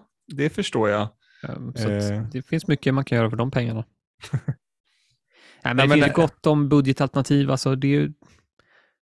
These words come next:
Speaker 2: det gör det ju.
Speaker 1: När den roll, nollan ryker, Kenny,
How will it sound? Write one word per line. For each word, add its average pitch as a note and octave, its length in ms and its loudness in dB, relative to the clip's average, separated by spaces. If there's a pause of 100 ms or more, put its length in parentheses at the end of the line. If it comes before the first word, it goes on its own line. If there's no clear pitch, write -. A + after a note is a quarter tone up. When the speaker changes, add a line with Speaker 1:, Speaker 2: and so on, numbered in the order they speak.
(640)
Speaker 2:
det C3+ 100 2
gör C#3+ 140 6
det C#3 60 4
ju. C3+ 100 2 (680)
Speaker 1:
När D#3 160 4
den D#3 400 4
roll, A#2 540 2
nollan G#2+ 420 0
ryker, G#2+ 340 -6
Kenny, - 300 -8